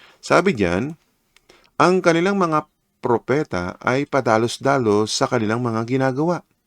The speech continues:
at hindi mapagkakatiwalaan. Nilalapastangan ng kanilang mga pari ang mga bagay na banal at sinusuway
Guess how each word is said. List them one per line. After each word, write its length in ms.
at 320
hindi 560
mapagkakatiwalaan. 1400
Nilalapastangan 1400
ng 260
kanilang 380
mga 240
pari 560
ang 240
mga 240
bagay 400
na 80
banal 560
at 240
sinusuway 920